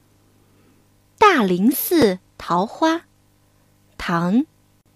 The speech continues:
白居易。人间四月芳菲尽，山寺桃花始盛开。长恨春归无觅处，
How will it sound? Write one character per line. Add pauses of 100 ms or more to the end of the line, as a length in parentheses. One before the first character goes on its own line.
(500)
白
居
易。 (1700)
人
间
四
月 (140)
芳
菲
尽， (760)
山
寺
桃
花 (200)
始
盛
开。 (800)
长
恨
春
归 (220)
无
觅
处，